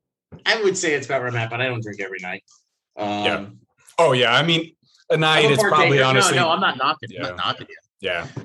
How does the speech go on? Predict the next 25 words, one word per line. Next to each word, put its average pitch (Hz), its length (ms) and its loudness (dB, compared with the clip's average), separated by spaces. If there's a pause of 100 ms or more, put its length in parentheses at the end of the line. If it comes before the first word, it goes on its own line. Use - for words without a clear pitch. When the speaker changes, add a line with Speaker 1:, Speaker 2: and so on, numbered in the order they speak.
(140)
Speaker 2:
Yeah. 80 140 -10
Speaker 1:
I'm 127 120 -4
a 135 80 -2
partaker 117 720 -4 (360)
of, 104 400 -2
uh, 98 260 2
other, 107 380 0 (1120)
uh, 95 320 0
lesser, 107 520 2 (1300)
lesser 98 520 0
liquid 107 360 2
things. 110 460 -2 (680)
Speaker 2:
Okay. 95 160 2
Speaker 1:
Um, 98 380 0 (240)
I 110 60 4
enjoy 110 300 4
that 104 160 0
quite 107 200 0
a 107 60 -2
bit. 107 240 -2 (1200)
Uh, 101 240 4
when 123 160 2
you 131 100 2
s-, - 760 -4
extreme, 143 680 2